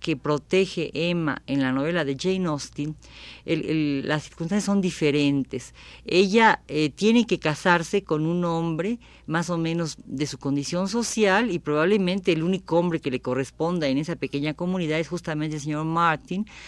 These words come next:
a quien Emma, eh, detesta porque lo considera inferior a esta muchacha, que evidentemente es perfectamente dentro del contexto, eh, social de la época,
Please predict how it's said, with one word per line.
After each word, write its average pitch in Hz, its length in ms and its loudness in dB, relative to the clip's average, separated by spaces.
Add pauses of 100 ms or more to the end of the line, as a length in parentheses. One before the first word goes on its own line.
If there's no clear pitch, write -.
(140)
a 170 140 4
quien 170 360 0
Emma, 214 540 2 (320)
eh, - 100 -6
detesta 190 600 4
porque 160 300 -4
lo 147 100 0
considera 156 480 2
inferior 160 720 0 (840)
a 131 140 2
esta 139 220 -2
muchacha, 123 560 -4
que 180 320 2
evidentemente 185 960 0
es - 440 -4 (300)
perfectamente 160 920 0
dentro 131 320 0
del 117 160 -2
contexto, 123 720 -4
eh, 123 280 -2
social 143 460 -2
de 180 80 0
la 220 180 2
época, 185 520 0